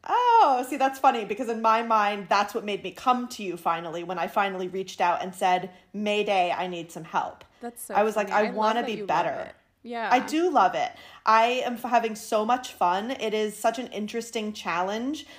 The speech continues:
Speaker 1: because
Speaker 2: Sorry,
Speaker 1: it
Speaker 2: y'all, I'm
Speaker 1: challenges,
Speaker 2: chewing.
Speaker 1: it challenges my brain as a midwife clinically, um,
Speaker 2: Right.
Speaker 1: because I am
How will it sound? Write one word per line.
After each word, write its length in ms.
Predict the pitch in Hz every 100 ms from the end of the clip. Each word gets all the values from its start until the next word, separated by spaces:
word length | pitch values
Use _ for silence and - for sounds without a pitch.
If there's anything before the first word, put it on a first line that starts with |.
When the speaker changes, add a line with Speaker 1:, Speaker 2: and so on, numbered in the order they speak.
| - -
Speaker 1:
because 260 | 247 262
Speaker 2:
Sorry, 80 | -
Speaker 1:
it 80 | -
Speaker 2:
y'all, 40 |
I'm 60 | 160
Speaker 1:
challenges, 760 | 214 220 233 226 233 226 226
Speaker 2:
chewing. 880 | - _ _ _ _ _ _ _ 262
Speaker 1:
it 20 |
challenges 760 | - - 349 330 415 349 311 277
my 520 | 262 254 254 247 - _ -
brain 680 | 202 196 226 226 226 247 254 254 -
as 200 | 226 220
a 120 | 214
midwife 680 | 202 190 180 220 254 285 - - _
clinically, 720 | - 233 208 214 262 294 349 - _ _ _ -
um, 340 | 220 220 208
Speaker 2:
Right. 180 | 202 202 - _
Speaker 1:
because 380 | 240 233 247 220
I 80 | 220
am 500 | - 208 214 220